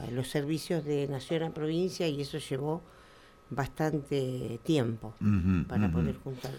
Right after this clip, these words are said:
Speaker 1: todo y poder jubilarme.
Speaker 2: Bueno, ¿cómo, cómo, cómo, cómo comienza el tema tuyo? ¿Cómo, cómo, cómo arrancaste vos con esa, esa pasión, no? Porque creo que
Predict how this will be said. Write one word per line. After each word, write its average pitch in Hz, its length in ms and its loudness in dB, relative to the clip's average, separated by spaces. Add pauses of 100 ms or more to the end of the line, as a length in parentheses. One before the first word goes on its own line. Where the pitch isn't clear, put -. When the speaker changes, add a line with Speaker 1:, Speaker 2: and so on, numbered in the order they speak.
Speaker 1:
todo 139 180 -6
y 147 40 -6
poder 120 260 -8
jubilarme. 127 500 -8 (160)
Speaker 2:
Bueno, 208 240 12
¿cómo, 233 180 12
cómo, 220 240 10
cómo, 196 220 10
cómo 202 160 6
comienza 104 500 10
el 95 160 10
tema 113 280 10
tuyo? 98 340 8
¿Cómo, 156 320 8
cómo, 156 320 10
cómo 156 160 10
arrancaste 113 800 12
vos 95 220 8
con 98 180 6
esa, 98 540 8 (500)
esa 117 340 8
pasión, 107 880 12
no? 135 540 10
Porque 95 280 4
creo 113 300 10
que - 120 0